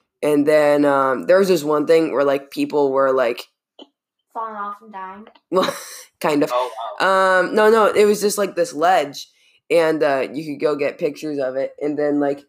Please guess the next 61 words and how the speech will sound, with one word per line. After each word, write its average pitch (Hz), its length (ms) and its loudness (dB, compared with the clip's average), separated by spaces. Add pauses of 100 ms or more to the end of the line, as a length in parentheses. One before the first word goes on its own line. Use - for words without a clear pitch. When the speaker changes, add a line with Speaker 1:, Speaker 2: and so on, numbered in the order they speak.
(400)
Speaker 1:
um, 135 520 -2
my, 151 200 0
my 170 160 2
mom, 165 260 2
she's 143 160 -10
like, 156 140 0
"I 165 140 2
don't 370 140 -2
want 480 160 4
you 466 100 2
to 480 120 4
fall 440 200 4
off, 453 180 0
but - 120 -4
I 277 60 2
wanna 190 220 -4
get 185 120 -6
a 180 40 -4
picture 208 320 2
of 196 100 -2
you 226 140 0
standing 160 400 -2
on 156 100 -2
this 175 160 -8
ledge," 220 380 -8 (180)
right? 147 340 -2 (260)
So 190 180 0
then 175 380 2 (100)
we 175 160 0
were, 151 180 -2
so 170 220 -6
she 165 180 -10
was 156 100 -6
like, 170 200 -6 (160)
"You 147 100 -6
stand 143 300 -6
here. - 280 -2 (220)
If 156 180 -6
you 147 160 -4
f-, - 160 -14 (120)
fall 147 180 -2
backwards, 190 460 0
I'm 156 120 0
gonna 143 180 -2
kill 226 220 2
you." 208 240 0 (180)
And 165 100 4
I 165 40 4
was 165 120 -2
like, 156 180 -2
"But 165 140 2
that 143 160 -2
doesn't 156 200 -2
work 196 220 2
'cause 151 140 0
we'll 151 120 2
already 151 280 0
be 156 100 -4
dead." 175 240 -2 (360)
<laughs> - 360 -6
Funny. 240 260 0